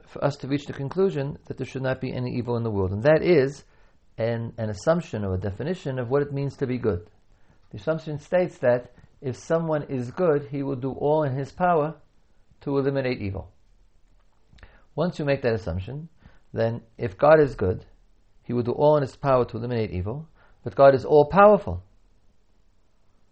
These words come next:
And therefore, there can't possibly be any evil left, because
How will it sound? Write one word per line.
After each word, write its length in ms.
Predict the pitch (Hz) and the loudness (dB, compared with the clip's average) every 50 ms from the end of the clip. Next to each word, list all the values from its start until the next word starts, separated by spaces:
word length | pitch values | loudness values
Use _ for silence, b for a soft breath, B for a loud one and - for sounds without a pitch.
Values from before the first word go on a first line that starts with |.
| _ _ _ _ _ _ _ _ _ _ _ _ | _ _ _ _ _ _ _ _ _ _ _ _
And 160 | 127 131 127 | -6 0 4
therefore, 480 | 170 214 208 - - 123 120 135 151 - _ _ _ _ _ - | 4 2 2 2 2 4 4 4 0 -6 _ _ _ _ _ -14
there 140 | - 117 120 | -8 -8 -8
can't 260 | - - 147 135 - | -6 -4 -6 -4 -2
possibly 460 | - 151 151 147 - 143 131 123 120 | -2 -4 -4 -4 -8 -10 -8 -8 -6
be 320 | 120 147 143 127 127 - - | -6 -4 -4 -4 -6 -8 -8
any 220 | - 110 113 113 | -8 -8 -8 -8
evil 260 | - 110 104 98 104 113 | -8 -8 -6 -4 -4 -2
left, 320 | 151 160 98 - - _ | -2 -4 -4 -6 -12 _
because 340 | 104 98 - 101 101 104 | -12 -8 -6 -6 -6 -6